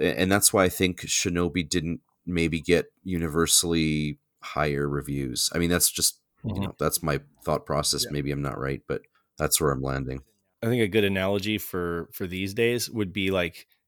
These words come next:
Speaker 2: if you're looking at paying for a game on an eShop or, or something like that, that's, like, thirty or forty dollars, and you get it, and it's got, like, those Flash graphics, you know, like, the, all
Speaker 1: Mm-hmm.
Speaker 2: of the graphics kind of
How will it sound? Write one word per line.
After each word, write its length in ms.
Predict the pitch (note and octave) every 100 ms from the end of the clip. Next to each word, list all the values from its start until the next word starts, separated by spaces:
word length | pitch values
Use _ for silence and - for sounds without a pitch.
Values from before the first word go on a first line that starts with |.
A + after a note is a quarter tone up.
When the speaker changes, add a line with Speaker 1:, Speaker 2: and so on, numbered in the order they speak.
| _
Speaker 2:
if 220 | - G2 G#2
you're 500 | G#2 A2 A2 A2 G#2+
looking 380 | G#2+ F2+ G#2 G2+
at 160 | - _ _ _ _
paying 580 | - G#2+ G2+ G2+ F#2+ F#2
for 480 | - G2+ F2+ F2 -
a 80 | F#2
game 340 | G2+ G#2 G2+
on 140 | F2+ F2+
an 80 |
eShop 560 | F#2+ G#2 - G#2 F#2+ F#2 -
or, 380 | F2 F2 E2+ - _ _ _ -
or 40 |
something 180 | B2 G#2+
like 120 | G2
that, 320 | G2 F#2+ F#2+ _ _ _
that's, 280 | G2+ F#2+ -
like, 140 | F2
thirty 320 | - A2 G2+
or 60 | F#2+
forty 260 | - F#2+ F#2+
dollars, 480 | F2+ F#2 G2 F#2+
and 100 | A2
you 80 | G2
get 220 | F#2+ G#2+
it, 120 | G#2 G#2 - -
and 120 | G#2 G#2
it's 120 | -
got, 200 | A2 G#2
like, 180 | G2 -
those 200 | F#2+ F2
Flash 680 | - - G2 F2+ G2 - -
graphics, 500 | A#2 G#2+ G#2 B2 -
you 60 | A2
know, 100 | G#2
like, 200 | F#2 F#2
the, 80 | F2
all 140 | F2
Speaker 1:
Mm-hmm. 80 | G#2
Speaker 2:
of 80 | G2+
the 80 | F#2+
graphics 500 | F2+ F2+ F2+ F#2 -
kind 180 | -
of 60 | F2+